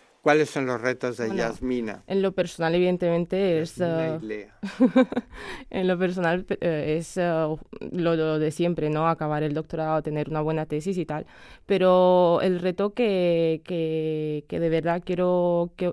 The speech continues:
Speaker 2: quiero conseguir con, con estas investigaciones es lo, lo que he mencionado antes, que sea algo más, eh, más social, ayudar a las personas, eh, que tengan más información y que no tengan ese miedo de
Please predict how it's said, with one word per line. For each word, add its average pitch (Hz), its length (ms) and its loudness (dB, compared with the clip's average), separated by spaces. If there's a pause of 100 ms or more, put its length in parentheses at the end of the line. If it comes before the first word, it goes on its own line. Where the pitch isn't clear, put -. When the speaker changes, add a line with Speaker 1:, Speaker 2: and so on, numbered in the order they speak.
Speaker 2:
quiero 175 200 -2
conseguir 180 560 -2
con, 156 400 -2
con 160 160 -6
estas 175 220 -8
investigaciones 165 680 -6
es 170 180 -6
lo, 175 320 0
lo 156 160 -2
que 160 120 -6
he 160 40 0
mencionado 165 380 -4
antes, 160 400 -8
que 160 300 -4
sea 165 380 -4 (440)
algo 175 260 2
más, 170 380 0
eh, 165 420 0
más 165 160 -2
social, 170 500 0
ayudar 156 460 0
a 165 80 -2
las 170 160 -2
personas, 160 680 -6
eh, 156 320 -6
que 151 100 -8
tengan 160 280 -4
más 165 220 -4
información 170 680 -4
y 185 60 -2
que 170 100 -8
no 165 140 -6
tengan 170 320 -2
ese 165 180 -6
miedo 165 300 -2
de 160 300 0